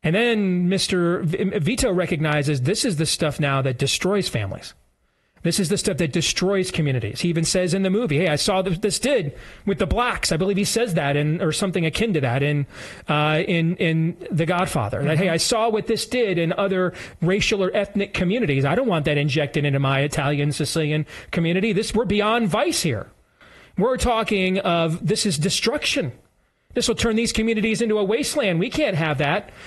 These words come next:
Speaker 1: And so this is, this is where he realizes if they go that far, many of the, the destruction that will be caused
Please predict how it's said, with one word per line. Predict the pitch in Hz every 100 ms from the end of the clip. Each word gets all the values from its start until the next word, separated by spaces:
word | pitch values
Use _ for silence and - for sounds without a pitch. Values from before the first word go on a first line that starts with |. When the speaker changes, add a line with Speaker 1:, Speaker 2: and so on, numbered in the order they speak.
| - - -
Speaker 1:
And | 190
so | - 226 202 - - -
this | 135 262 -
is, | 277 233 208 - -
this | 147 277
is | 285 214
where | 240
he | 240
realizes | 214 220 220 190 175 170 151
if | 170
they | 190 170
go | 190 185
that | 151 226 269
far, | - 285 226 170 165 - - -
many | 175 233 277
of | 269 -
the, | 175
the | - 202
destruction | 175 196 - - 254 - - 220
that | 202
will | 190
be | 170
caused | 175 - 262 110 110 -